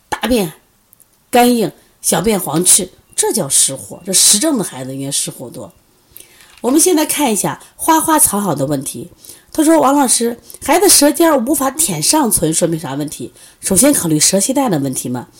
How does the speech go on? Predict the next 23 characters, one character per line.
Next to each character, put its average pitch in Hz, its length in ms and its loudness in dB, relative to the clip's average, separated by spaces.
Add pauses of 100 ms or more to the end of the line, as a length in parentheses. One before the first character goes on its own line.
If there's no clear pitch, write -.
(320)
好 220 120 -2
多 277 80 4
小 240 160 0
孩 175 140 -8
的 226 60 -6
舌 226 200 0
系 233 160 -4
带 254 220 0
啊， 139 260 -8
就 190 60 -6
舌 180 260 0
下 247 220 -2
面 170 140 -2
有 151 80 -4
一 143 40 -6
个 170 120 -2
系 - 240 0
带， 208 260 -4 (340)
这 294 120 -8
个 269 60 0
紧 180 280 0
得 196 160 2
很， 208 240 -4